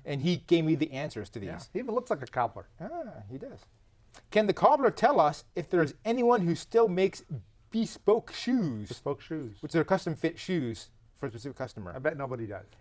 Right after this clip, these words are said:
Speaker 1: There used to be someone in San Francisco who did it. Uh, and the answer is yes, there is a cobbler that still makes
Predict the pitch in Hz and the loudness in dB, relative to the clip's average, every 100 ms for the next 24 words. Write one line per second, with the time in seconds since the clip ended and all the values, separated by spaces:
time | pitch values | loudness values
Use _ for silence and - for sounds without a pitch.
0 | - 185 - 180 - 180 180 185 156 - | -4 -4 -2 -4 0 2 2 0 -6 -2
1 | 175 - 156 147 151 139 101 - _ _ | -2 -2 -4 -4 0 -2 -2 -6 _ _
2 | _ _ _ - - - 131 131 127 131 | _ _ _ -20 -20 -2 4 6 6 6
3 | 127 139 156 151 147 147 185 233 180 214 | 4 2 -2 -2 0 -2 -2 -2 4 4
4 | 220 - - 143 226 - - - _ 123 | 2 -6 -10 -2 0 0 -4 -14 _ -2
5 | 151 214 311 240 165 - 131 117 127 120 | -2 2 2 4 2 2 0 2 0 -2
6 | 120 - 170 143 151 - | -4 0 0 0 -2 -4